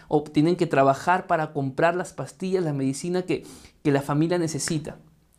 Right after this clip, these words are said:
El ser humano es muy egoísta. Y aquí vemos ese ejemplo. Un, un, un Jonás que, que está más preocupado por él que por la salvación de los ninivitas.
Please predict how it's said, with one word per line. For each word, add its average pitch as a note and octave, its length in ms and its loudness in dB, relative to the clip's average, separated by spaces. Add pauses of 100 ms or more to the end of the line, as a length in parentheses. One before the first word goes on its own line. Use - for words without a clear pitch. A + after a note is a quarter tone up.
(520)
El D3 100 0
ser G3 180 4
humano G#3 280 4
es G3+ 140 -2
muy F#3 380 6
egoísta. D3 560 0 (1040)
Y D#3+ 120 6
aquí D#3+ 200 2
vemos A#3+ 260 4
ese A#3+ 140 2
ejemplo. B3 480 -2 (920)
Un, G3+ 180 2
un, A3 180 6
un A3+ 140 6
Jonás A3 540 6
que, - 460 0
que D#3 80 4
está D#3+ 180 4
más G3+ 400 2
preocupado G3+ 680 2
por D#3+ 220 6
él F#3+ 360 0 (560)
que F3 140 4
por F#3 180 2
la F#3 120 4
salvación F#3+ 400 0
de A#3 80 -4
los G#3 100 0
ninivitas. F#3 640 -4